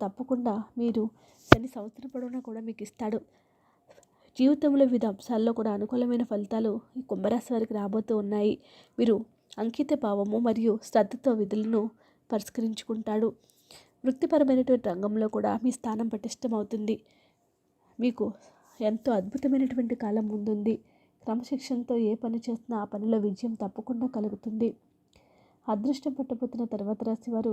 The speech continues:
వృషభ రాశివారు. ఈ రాశివారు పెద్ద పెద్ద శుభవార్తలనే వింటారు. ఎందుకంటే ఈ రాశి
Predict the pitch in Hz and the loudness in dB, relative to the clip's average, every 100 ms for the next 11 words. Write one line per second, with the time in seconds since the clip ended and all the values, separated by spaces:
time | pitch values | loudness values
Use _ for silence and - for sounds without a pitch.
0 | 214 240 240 233 220 220 233 233 226 - | 0 0 0 -2 -2 0 2 4 2 0
1 | _ _ - - - _ _ 262 247 277 | _ _ -20 -20 -20 _ _ 8 8 6
2 | 302 311 240 214 _ 220 233 269 269 262 | 2 4 4 0 _ -2 2 2 2 0
3 | 202 214 254 269 262 247 202 220 214 208 | 0 0 0 2 2 2 0 -2 -2 -4
4 | - 240 247 254 330 285 220 226 208 220 | -4 0 4 4 4 2 2 0 0 0
5 | 254 214 247 | 2 2 0